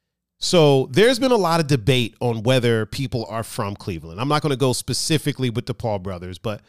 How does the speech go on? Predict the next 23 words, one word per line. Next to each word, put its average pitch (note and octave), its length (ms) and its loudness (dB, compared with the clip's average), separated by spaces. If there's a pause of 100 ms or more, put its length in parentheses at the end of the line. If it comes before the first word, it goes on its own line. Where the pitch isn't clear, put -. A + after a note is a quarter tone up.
(280)
a A#2+ 60 -8
lot D#3+ 180 2
of F3 60 -4
people E3+ 220 0
sometimes C#3+ 460 0
will B2+ 80 -2
say A#2 220 -2
Cleveland, B2 540 -2 (380)
Westlake C#3+ 440 0
isn't C3 200 0
Cleveland, B2 600 -2
you A#2+ 120 -6
know, G#2 280 -2 (320)
uh, G2+ 160 -6
Bedford C3 400 2
isn't A#2+ 220 2
Cleveland. A2 500 -4 (2000)
Something C#4 460 2
that E3 180 -2 (100)
I D#3+ 260 2
noticed G3 680 4
is B2+ 260 -2
that A#2+ 420 0